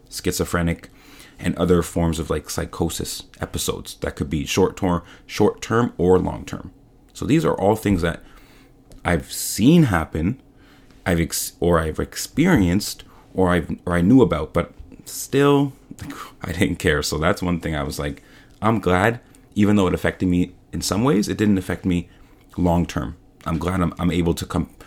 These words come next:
look back and still be this person who's moved past it. That's, like, what I'm thankful for, number one. So that's kind of cannabis, and I'm excited to talk about in the next episodes how cannabis affected my wealth and relationships, 'cause I think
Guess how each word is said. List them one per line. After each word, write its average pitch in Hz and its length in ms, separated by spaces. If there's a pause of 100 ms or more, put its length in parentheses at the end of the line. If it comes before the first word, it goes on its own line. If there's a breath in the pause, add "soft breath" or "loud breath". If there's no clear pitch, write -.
(140)
look 95 200
back 120 400 (420 soft breath)
and 87 160
still 87 420
be 82 280
this 78 220
person 85 360
who's 80 200
moved 80 340
past - 480
it. - 140 (580)
That's, 104 240
like, 95 160
what 90 140
I'm 71 80
thankful - 320
for, - 120
number 78 240
one. 65 280 (840 loud breath)
So 92 320 (580 loud breath)
that's 139 180
kind 104 160
of 90 60
cannabis, 82 380
and 120 80
I'm 156 80
excited 131 320
to 104 80
talk - 260
about 76 280
in 87 60
the 85 60
next - 360 (340 soft breath)
episodes 78 460
how 73 140
cannabis 76 440
affected - 340
my 71 140
wealth 71 380 (540)
and 90 160
relationships, 80 540
'cause - 180
I 87 80
think 98 260